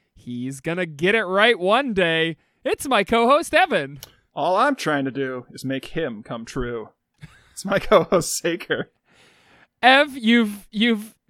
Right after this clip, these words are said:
Speaker 1: told me something today that I should have known my whole life. Am I false?
Speaker 2: You know, I was, I was thinking about that, like,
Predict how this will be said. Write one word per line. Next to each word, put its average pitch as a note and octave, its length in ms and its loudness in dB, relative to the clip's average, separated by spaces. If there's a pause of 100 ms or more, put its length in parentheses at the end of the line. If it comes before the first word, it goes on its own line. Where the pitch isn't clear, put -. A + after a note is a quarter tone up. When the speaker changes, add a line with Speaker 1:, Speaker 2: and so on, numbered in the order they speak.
Speaker 1:
told D4+ 220 2
me C4+ 120 0
something A3 360 0
today A3 280 -2
that G3 140 -2
I F#3+ 120 2
should B3 220 -4
have G3+ 120 -2
known F#3+ 160 -2
my F#3 140 0
whole G3 160 2
life. F3+ 240 -2
Am G3+ 120 -2
I C4+ 120 2
false? - 640 -6 (840)
Speaker 2:
You E3 120 -4
know, A3 260 0
I F#3+ 80 2
was, A3 220 2
I F#3+ 80 4
was G#3+ 100 4
thinking C4+ 260 -8
about C#3+ 280 -4
that, C3 280 -6
like, C#3 440 -8